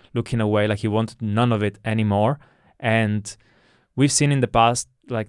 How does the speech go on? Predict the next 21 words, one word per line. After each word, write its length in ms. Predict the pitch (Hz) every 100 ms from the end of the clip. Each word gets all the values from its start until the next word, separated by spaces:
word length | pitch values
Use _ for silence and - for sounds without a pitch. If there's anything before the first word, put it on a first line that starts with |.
| _ _ -
Tony 160 | 127 127
Ferguson 560 | - 120 117 - 117
give 180 | 110 110
no 360 | 104 107 123 131
space 440 | - - 120 110
to 100 | -
people, 340 | 104 110 107 104
just 320 | - - -
pressure, 320 | 123 117 -
pressure, 380 | - 117 113 117
pressure. 500 | - 117 113 - 131
And 220 | 117 107
when 80 | 113
he 100 | 117
smells 460 | - 120 113 123 110
blood, 400 | 113 117 123 -
he 140 | 127
just 420 | 107 110 - -
stays 440 | - - 120 117 107
on 280 | 117 113 104
you 180 | 95